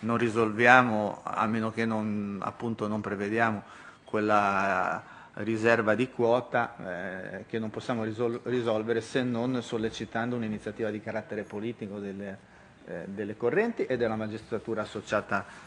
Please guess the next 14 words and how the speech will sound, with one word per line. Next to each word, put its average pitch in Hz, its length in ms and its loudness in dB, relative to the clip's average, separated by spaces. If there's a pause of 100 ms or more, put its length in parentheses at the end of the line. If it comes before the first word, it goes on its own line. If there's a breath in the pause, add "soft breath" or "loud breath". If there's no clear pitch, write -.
(180 loud breath)
nel 110 160 -2
suo 107 600 0 (240 loud breath)
insieme. 95 720 -4 (540 loud breath)
Ehm, 117 1040 2 (1080)
io 196 200 8
penso 170 540 6
che 131 320 8
la 127 220 8
strada 139 420 8
indicata 123 480 4
sia 117 180 2
una 113 160 2
strada 113 680 6
giusta 120 720 4